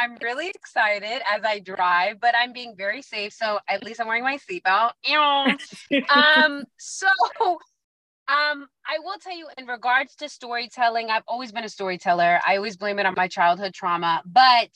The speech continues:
Speaker 1: that's another story, right? Um, but in regards to, you know, just being the funny person, um, I've always been super attracted to performing in some type of way. Um,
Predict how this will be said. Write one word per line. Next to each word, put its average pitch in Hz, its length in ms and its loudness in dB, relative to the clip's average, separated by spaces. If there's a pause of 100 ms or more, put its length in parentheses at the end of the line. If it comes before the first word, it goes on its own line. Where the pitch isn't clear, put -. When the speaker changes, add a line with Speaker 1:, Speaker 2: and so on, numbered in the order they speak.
(120)
Speaker 1:
that's 226 260 0
another 269 240 -8
story, 180 600 -8
right? 202 280 0 (460)
Um, 262 440 4 (100)
but 277 220 -6
in 277 120 -10
regards 262 640 -2
to, 254 500 -12 (500)
you 226 120 -20
know, 202 360 -8 (180)
just 233 220 -12
being 254 220 -6
the 240 100 -4
funny 226 360 -4
person, 185 760 -2 (400)
um, 202 300 4
I've 220 260 0
always 240 300 -2
been 240 220 -6
super 226 400 -4
attracted 190 540 0 (100)
to 180 220 -4
performing 208 760 0
in 180 140 -6
some 196 440 0
type 190 300 -2
of 185 120 -2
way. 151 460 0 (380)
Um, 190 380 4